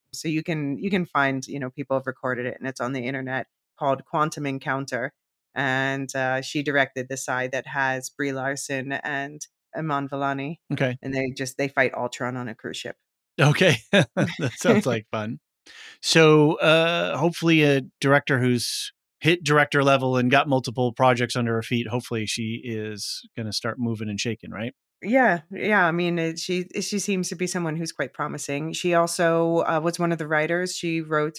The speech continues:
Speaker 1: with, well, there was a whole cadre of writers, but they all have, like, bring different levels of expertise. So then,
Speaker 2: Okay.
Speaker 1: uh, she wrote with Megan McDonnell, who, Megan McDonnell wrote a couple episodes of WandaVision, uh,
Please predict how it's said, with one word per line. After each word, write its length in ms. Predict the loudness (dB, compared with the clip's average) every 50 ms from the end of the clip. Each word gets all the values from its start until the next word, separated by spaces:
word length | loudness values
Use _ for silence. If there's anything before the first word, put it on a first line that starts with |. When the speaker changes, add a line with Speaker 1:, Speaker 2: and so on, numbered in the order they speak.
| -12 -14 -14
Speaker 1:
with, 360 | -6 -2 0 0 0 0 -2 -6 _ _ _ _ _ _ _
well, 100 | 0 2
there 120 | 2 2
was 160 | 2 2 2 2
a 220 | 4 4 4 4
whole 180 | 4 4 2 2
cadre 440 | 2 2 2 2 2 2 0 0 0
of 100 | 0 2
writers, 440 | 2 2 2 2 2 0 -2 -4 -4
but 140 | -6 -4 -2
they 120 | 0 2 2
all 140 | 2 2 0 0
have, 240 | 0 0 0 0
like, 220 | -2 -2 -2 -4 -6 _ _ -2
bring 180 | 0 0 2 0
different 300 | -2 -2 -2 -4 -4 -4
levels 360 | -4 -4 -4 -6 -6 -6 -8
of 140 | -6 -4 -4
expertise. 640 | -4 -4 -6 -8 -10 -8 -6 -6 -6 -6 -6 -6
So 160 | -4 -2 2 2
then, 80 | 4 4 4
Speaker 2:
Okay. 160 | 2 0 -4 -10 _ _ _ _ _ _ _
Speaker 1:
uh, 220 | 0 2 2 2 0
she 140 | -2 0 2
wrote 160 | 2 4 4
with 100 | 2 2
Megan 260 | 2 2 2 2 0
McDonnell, 680 | -2 0 2 2 4 4 4 4 4 4 4 4 2 0
who, 800 | -2 -2 0 0 0 0 0 0 0 -2 -4 -4 -8 -10 -14 -16 -18 _ _ _ _ _ _ -2
Megan 340 | 2 2 2 2 2 2
McDonnell 640 | 0 0 2 2 2 2 4 2 2 2 0 0 2
wrote 380 | 2 2 2 2 2 0 -2 -4
a 140 | -4 -4 -2
couple 260 | -4 -4 -2 0 0
episodes 460 | 0 0 -2 -2 0 0 0 0 -2
of 80 | -6 -2
WandaVision, 1000 | 0 2 2 2 0 0 -2 -2 -2 -2 -2 -2 0 0 0 0 0 0 -2 -2 -2
uh, 220 | -2 -2 -2 -2